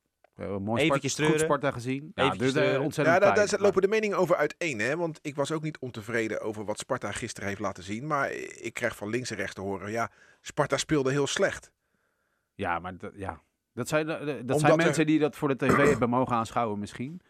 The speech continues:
Speaker 3: Nou ja, misschien ook mensen in het stadion. Maar kijk, het gaat erom, eh, bij, bij Sparta, eh, wat ik al vaker zeg, hè, je moet wel de spelers beoordelen,
Speaker 1: Ja.
Speaker 3: ook naar hun kwaliteiten.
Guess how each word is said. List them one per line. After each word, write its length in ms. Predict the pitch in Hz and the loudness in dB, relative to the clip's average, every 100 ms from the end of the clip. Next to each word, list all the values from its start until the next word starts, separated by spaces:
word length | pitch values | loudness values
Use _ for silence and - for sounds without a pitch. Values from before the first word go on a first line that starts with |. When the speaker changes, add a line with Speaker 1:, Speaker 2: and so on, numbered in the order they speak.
| - | -2
Speaker 3:
Nou 160 | 175 | 2
ja, 200 | 143 101 69 | 4 2 0
misschien 440 | 120 - 147 165 | -6 -4 -2 0
ook 120 | 147 | 0
mensen 200 | 143 127 | 0 -2
in 60 | 123 | -2
het 80 | - | 2
stadion. 300 | 160 175 196 | 2 4 2
Maar 180 | 185 147 | 2 0
kijk, 140 | 151 | -2
het 100 | 139 | -4
gaat 220 | - 220 151 | 0 -2 0
erom, 280 | 120 117 - | -2 -2 -6
eh, 120 | 127 | -2
bij, 160 | 117 110 | 0 2
bij 140 | 123 | 0
Sparta, 540 | - 170 156 110 117 - | -2 -2 0 0 -2 -4
eh, 120 | 120 117 110 98 113 | -6 -4 -4 -6 -4
wat 180 | 113 | -4
ik 100 | 120 | -2
al 80 | 107 | -2
vaker 400 | 110 135 170 151 | 2 2 2 0
zeg, 420 | 123 92 101 - - _ _ _ | -2 -2 -2 -6 -14 _ _ _
hè, 100 | - | -4
je 140 | 120 147 | -2 0
moet 160 | 143 | -2
wel 400 | 107 156 170 - _ _ _ _ | 2 4 4 2 _ _ _ _
de 100 | 117 | -6
spelers 400 | - 165 151 110 | 0 2 2 0
beoordelen, 540 | 127 165 196 151 107 | -4 2 2 4 4
Speaker 1:
Ja. 100 | 127 151 | 4 4
Speaker 3:
ook 180 | 190 | 4
naar 160 | 156 139 | 4 2
hun 140 | 143 | 0
kwaliteiten. 760 | - 131 120 - 180 170 95 | 2 2 2 2 2 0 -6